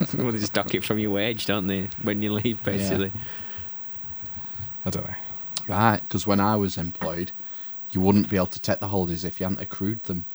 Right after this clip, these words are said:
Speaker 1: Yeah, there's some
Speaker 2: Throughout the
Speaker 1: places
Speaker 2: year.
Speaker 1: where like that, like, you know,
Speaker 2: Construction.
Speaker 1: people like you.
Speaker 2: People.
Speaker 3: <laughs> It depends where you are in the grand
Speaker 2: Just
Speaker 3: scheme of things.
Speaker 1: Yeah.
Speaker 2: Yeah, because they think,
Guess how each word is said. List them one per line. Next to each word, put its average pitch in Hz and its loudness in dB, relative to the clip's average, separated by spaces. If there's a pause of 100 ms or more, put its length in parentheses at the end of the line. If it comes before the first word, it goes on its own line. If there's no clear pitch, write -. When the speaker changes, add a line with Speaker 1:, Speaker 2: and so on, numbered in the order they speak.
(100)
Speaker 1:
Yeah, 104 2
there's 98 -2
some - 2
Speaker 2:
Throughout 90 4
the 110 4
Speaker 1:
places 90 0
Speaker 2:
year. 101 4
Speaker 1:
where 101 2
like 92 0
that, 92 0
like, 98 0
you 104 0
know, 87 0
Speaker 2:
Construction. 82 -6
Speaker 1:
people 101 0
like 90 -2 (160)
you. 95 -2 (140)
Speaker 2:
People. - -8
Speaker 3:
<laughs> - 4 (360)
It 120 4
depends 127 4
where 101 6
you 98 4
are 101 2
in 101 2
the 92 -2 (240)
grand 101 2
Speaker 2:
Just 98 0
Speaker 3:
scheme 98 0
of 107 -4
things. 98 -2
Speaker 1:
Yeah. 104 4
Speaker 2:
Yeah, 127 10
because 107 4
they 120 6
think, 110 6